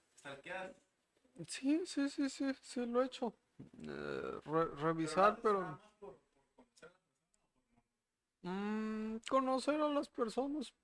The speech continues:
Speaker 2: pero lo hago más con mujeres, eh, nada más, no es, este, nada más es conocer a las personas, punto.
Speaker 1: <laughs>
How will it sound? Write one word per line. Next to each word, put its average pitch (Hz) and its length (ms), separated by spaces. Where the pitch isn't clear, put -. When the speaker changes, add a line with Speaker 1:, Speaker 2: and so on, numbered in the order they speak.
Speaker 2:
pero 165 240
lo 156 260
hago 147 180
más 139 280
con 139 140
mujeres, 254 440
eh, 160 420
nada 180 160
más, 202 240
no 165 520
es, 185 320
este, - 1000
nada 240 260
más 359 280
es 311 160
conocer 247 440
a 269 220
las 202 100
personas, 220 420
punto. 226 260
Speaker 1:
<laughs> - 360